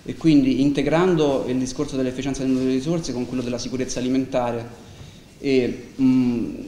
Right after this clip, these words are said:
cercando di far evolvere questi concetti e passare da un concetto di mera efficienza tecnica nell'uso delle risorse a un concetto di efficacia nel raggiungimento di obiettivi di tutela sociali, ecologici, ambientali,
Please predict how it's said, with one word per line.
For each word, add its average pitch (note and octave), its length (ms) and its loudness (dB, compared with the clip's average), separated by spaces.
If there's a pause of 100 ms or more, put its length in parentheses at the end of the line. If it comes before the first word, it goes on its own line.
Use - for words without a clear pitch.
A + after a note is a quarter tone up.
(760)
cercando D#3 400 0
di C3 240 0
far D#3 160 0
evolvere C#3+ 360 2
questi B2+ 200 -4
concetti C3+ 640 0
e B2+ 60 -2
passare B2+ 360 -4
da B2+ 80 -2
un B2+ 120 -2
concetto C#3 340 -4
di A#2+ 440 -6
mera C3 220 0
efficienza B2+ 500 -4
tecnica B2 800 -4
nell'uso B2 300 -6
delle A#2+ 160 -6
risorse B2 920 -6 (120)
a - 100 -4
un C3 100 0
concetto C#3 460 -2
di B2 300 -4
efficacia C#3 580 0
nel B2+ 120 0
raggiungimento B2+ 520 -4
di B2 80 -4
obiettivi B2+ 480 -4
di B2 100 -2
tutela A#2+ 600 -4
sociali, C3+ 580 -4
ecologici, A#2+ 720 -4 (260)
ambientali, B2+ 720 -4